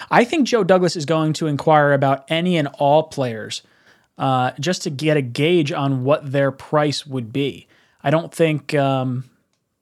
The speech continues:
it's, I don't think he'll necessarily pull the trigger because we spent the pick on Mitchell, and I think they'll wanna see him. But, dude, McDermott's g-, been getting blown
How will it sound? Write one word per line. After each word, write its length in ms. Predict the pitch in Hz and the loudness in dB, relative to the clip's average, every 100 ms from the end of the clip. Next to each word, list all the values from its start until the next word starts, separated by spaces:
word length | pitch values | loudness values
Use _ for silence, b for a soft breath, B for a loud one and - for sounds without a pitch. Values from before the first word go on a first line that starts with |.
| _ _ _ _ _ | _ _ _ _ _
it's, 500 | - 135 - - - - | -6 -6 -6 -8 -8 -2
I 40 | |
don't 140 | 165 196 | -2 0
think 160 | 202 | -2
he'll 120 | 196 165 | -2 0
necessarily 580 | 160 156 156 170 147 | 0 -2 -6 -4 -4
pull 180 | 139 165 | -2 -2
the 100 | 143 | -2
trigger 340 | 131 156 156 185 | -2 -2 0 0
because 240 | - 143 | 0 -2
we 80 | 135 | -2
spent 260 | - 156 143 | -4 -6 -6
the 60 | |
pick 240 | - 151 151 | -4 -2 -2
on 160 | 123 | -2
Mitchell, 280 | 131 - 185 | -4 0 -2
and 80 | 131 | -2
I 60 | |
think 160 | 123 139 | -6 -6
they'll 120 | 135 | -4
wanna 160 | 135 131 | -2 -4
see 160 | 135 123 | -6 -4
him. 220 | 156 196 B B B | -4 -4 B B B
But, 120 | 139 | -4
dude, 200 | 143 175 | 0 0
McDermott's 420 | 147 135 160 175 - | 0 -2 -2 -2 -4
g-, 220 | 151 156 | -10 -6
been 120 | 147 143 | -2 -2
getting 220 | 151 123 | -2 -6
blown 600 | - 131 131 151 151 | -8 -4 0 2 0